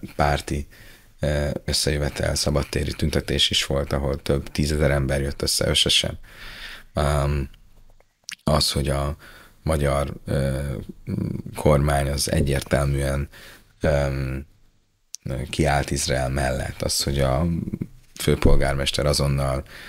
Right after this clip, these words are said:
ö, kék-fehérbe festette meg a, a Lánchidat. Ö, az, hogy, hogy politikai hovatartozástól függetlenül,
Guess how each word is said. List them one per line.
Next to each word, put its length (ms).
ö, 720
kék-fehérbe 840
festette 520
meg 240
a, 300
a 80
Lánchidat. 640
Ö, 240
az, 160
hogy, 340
hogy 240
politikai 640
hovatartozástól 920
függetlenül, 720